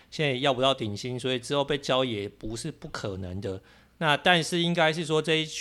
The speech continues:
群，呃，这一群这个骑士的年轻球员，起码在目前表现是挺不错的，目前还把战绩盯在东区前六啦。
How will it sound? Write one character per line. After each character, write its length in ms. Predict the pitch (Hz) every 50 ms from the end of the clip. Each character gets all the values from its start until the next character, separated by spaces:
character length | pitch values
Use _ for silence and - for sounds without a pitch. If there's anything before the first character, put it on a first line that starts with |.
| - - _ _ -
群， 320 | - 131 117 120 123 127 - - -
呃， 100 | 123 117
这 160 | 113 120 147
一 60 | 156
群 360 | 147 - 139 120 113 120 120 113
这 100 | 120 139
个 160 | 123 120 113
骑 220 | 113 - 120 113
士 100 | 120 143
的 60 | 131
年 240 | 120 113 110 110 117
轻 220 | 110 - 135 135 135
球 240 | - - 113 104
员， 100 | 104 110
起 220 | 110 - - 127 131
码 180 | 139 123 110
在 180 | 101 110 131 127
目 200 | 135 151 156 139
前 160 | 113 120 107 104
表 220 | - - 101 104
现 240 | - - 127 120 113
是 340 | 113 135 127 120 120 113 117 - - - - -
挺 200 | - - 110 104
不 100 | 110 117
错 240 | 117 - 151 131 117
的， 160 | 113 107 104
目 160 | 120 139 135
前 260 | 123 127 110 107 107
还 160 | 104 110 107
把 180 | 104 107 110 101
战 220 | - - 131 127
绩 140 | 113 117 120
盯 260 | 117 117 - 123 117
在 160 | 117 123 120 110
东 240 | 113 - 113 113
区 140 | 110 - 123
前 380 | 117 117 - - 110 95 95 104
六 240 | 117 123 104 104 113
啦。 180 | - - -